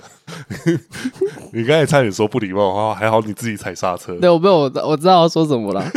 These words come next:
Speaker 2: <laughs> 我没有要讲什么不礼貌的话，你自己想的，
Speaker 1: 我想说，
Speaker 2: 个人。
Speaker 1: 哎，你知道王宇杰是吗？
Speaker 2: 王宇杰我知道啊。
Speaker 1: 对，因为我最近有时候被推播他的影片，就是他被陈子强吓到尖叫的画面。
Speaker 2: 哦。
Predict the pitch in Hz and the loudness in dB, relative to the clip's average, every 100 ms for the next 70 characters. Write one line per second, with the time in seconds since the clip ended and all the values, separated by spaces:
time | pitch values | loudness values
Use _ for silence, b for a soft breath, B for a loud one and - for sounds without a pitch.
0 | 233 370 - 480 - - 143 139 214 165 | -6 -8 -8 -10 -6 -2 0 2 2 4
1 | 175 202 139 143 139 185 147 165 139 151 | 2 2 0 2 2 2 2 2 4 4
2 | 156 147 160 185 165 175 190 226 220 190 | 4 4 4 4 4 4 4 4 4 0
3 | 120 113 B - 135 117 170 135 165 156 | -2 -6 B 0 0 2 0 0 0 0
4 | 147 117 101 90 - 104 87 78 _ _ | 0 -2 -4 -6 -6 -10 -10 -14 _ _
5 | _ 190 220 143 123 143 160 139 131 123 | _ 0 2 2 -2 -4 -2 0 -2 -4
6 | 131 135 B B - 196 160 165 156 147 | -6 -8 B B 0 2 4 4 2 0
7 | 98 104 107 131 123 113 107 107 101 87 | -2 -2 -2 -2 -2 -2 -2 -2 -4 -8
8 | 98 101 101 107 127 110 104 b - 117 | -10 -10 -6 -4 0 -2 -4 b -10 -8
9 | 107 117 - 92 87 - 104 101 104 - | -6 -10 -8 -10 -8 -2 0 0 -2 -4
10 | 92 92 104 85 92 90 90 92 151 160 | -10 -4 -4 -4 -4 -6 -8 -6 2 4
11 | 175 185 185 185 190 | 6 6 6 6 4